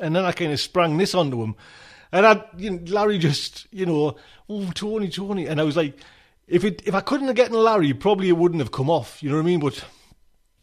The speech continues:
again, I've got this habit of kind of crying, <laughs> you know what I mean? Spitting me tummy out, pleading, begging.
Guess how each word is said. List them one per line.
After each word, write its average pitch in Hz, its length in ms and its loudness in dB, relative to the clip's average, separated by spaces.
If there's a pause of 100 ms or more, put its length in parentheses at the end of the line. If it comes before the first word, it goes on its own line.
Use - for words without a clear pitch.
(120)
again, 147 380 -2
I've 127 140 -4
got 143 120 -6
this 139 160 -10
habit 143 300 -4
of 117 160 -8
kind 123 220 -6
of 113 60 -12
crying, 139 640 -2 (160)
<laughs> - 920 -8
you 311 200 -4
know 190 100 -2
what 175 60 -2
I - 20 -6
mean? 175 160 -10
Spitting 160 380 -4
me 160 80 -6
tummy 147 360 -6
out, 131 220 -6
pleading, 151 500 -4
begging. 131 480 -4